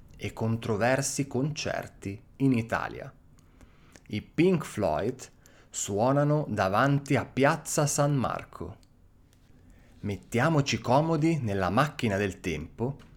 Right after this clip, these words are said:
e torniamo indietro di trenta anni. I Pink Floyd, uno dei gruppi più famosi ed influenti al mondo, sono in tournée europea.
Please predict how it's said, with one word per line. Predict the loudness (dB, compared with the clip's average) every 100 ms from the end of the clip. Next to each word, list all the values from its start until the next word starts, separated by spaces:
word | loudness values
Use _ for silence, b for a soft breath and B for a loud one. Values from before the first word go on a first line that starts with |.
| -18
e | -14 -8
torniamo | -4 -2 2 2 4
indietro | 4 4 4 2 2 0 -2 -2
di | -2 -2
trenta | 0 0 0 0 -2 -4
anni. | -6 -12 -14 -18 -20 -20 -20 -20 -20 b b b b b b b
I | -8
Pink | 0 4 4 0
Floyd, | 0 0 0 -2 -6 -14 -20 -20 -4
uno | 2 4 4
dei | 2 4
gruppi | 6 6 4 -4
più | -4 -2
famosi | -2 0 2 4 4 4 0 -4
ed | -2 0
influenti | 0 0 2 2 2 2 0
al | 0
mondo, | -2 -4 -2 -2 -2 -6 -20 b b b b
sono | b 0 4 6
in | 4 4
tournée | 2 4 4 4 2 -2
europea. | 0 2 2 0 -2 -4 -4